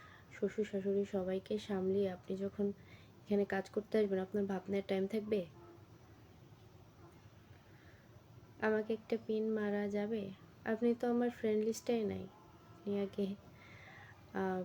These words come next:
ফ্রেন্ড লিস্টে থাকেন, কমেন্ট করেন, কেন মারবো না পিন? অবশ্যই সবাইকে পিন করব, কারণ ফেসবুকে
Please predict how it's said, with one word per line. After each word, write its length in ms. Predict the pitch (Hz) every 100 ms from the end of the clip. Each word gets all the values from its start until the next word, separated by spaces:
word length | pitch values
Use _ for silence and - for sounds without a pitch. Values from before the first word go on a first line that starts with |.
| -
ফ্রেন্ড 280 | 208 202 202
লিস্টে 260 | 202 220 208
থাকেন, 600 | - 208 - 202 196 196
কমেন্ট 420 | - 190 190 202
করেন, 520 | - 208 202 196 196 196 -
কেন 200 | 226 220
মারবো 320 | 214 196 190
না 140 | 185 185 -
পিন? 180 | 196 220
অবশ্যই 460 | 202 214 233 269 254
সবাইকে 380 | 240 208 196 -
পিন 120 | 196 190
করব, 360 | - 190 247 311 - - - - - -
কারণ 320 | - 190 196
ফেসবুকে 600 | - 220 208 214 214 240